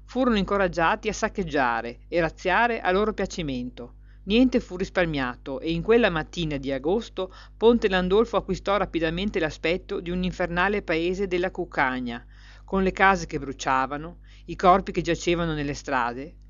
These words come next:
i soldati satolli e ubriachi che arraffavano denaro, gioielli e tutti gli oggetti di valore su cui riuscivano a mettere le mani, e stupravano tutte le donne e ragazze che gli capitavano a tiro.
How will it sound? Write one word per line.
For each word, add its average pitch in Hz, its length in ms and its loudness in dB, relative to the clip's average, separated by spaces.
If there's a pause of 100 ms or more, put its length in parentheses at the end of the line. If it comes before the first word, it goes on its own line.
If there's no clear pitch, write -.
(240)
i - 60 -12
soldati 196 480 2
satolli 175 560 0
e 156 40 2
ubriachi 156 720 -2
che 170 120 -4
arraffavano 165 580 0
denaro, 135 580 -2
gioielli 151 680 0
e 151 80 -6
tutti 185 260 -12
gli 156 140 -6
oggetti 160 340 0
di 143 140 -2
valore 156 480 0
su 165 160 -10
cui 175 140 -6
riuscivano 185 460 -6
a 165 60 -2
mettere 175 320 -4
le 160 140 0
mani, 123 440 -4 (540)
e - 80 -12
stupravano 165 640 2
tutte 147 220 -10
le 139 140 -2
donne 190 380 0
e 165 40 0
ragazze 135 480 0
che 196 140 -8
gli 185 80 -10
capitavano 147 600 -4
a 139 60 -8
tiro. 117 520 -12